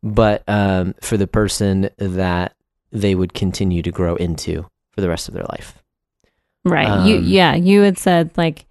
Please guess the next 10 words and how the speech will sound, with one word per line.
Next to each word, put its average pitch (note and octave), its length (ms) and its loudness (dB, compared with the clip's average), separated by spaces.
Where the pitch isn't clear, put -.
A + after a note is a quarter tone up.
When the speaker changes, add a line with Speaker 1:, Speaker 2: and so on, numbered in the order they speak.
Speaker 2:
you G3 260 6
married G3 760 4
the F3 280 2
person, D#3 800 -2
not E3+ 320 2
who E3 160 0
they D3+ 120 -2
used C#3 360 -4
to - 80 -4
be. - 360 -10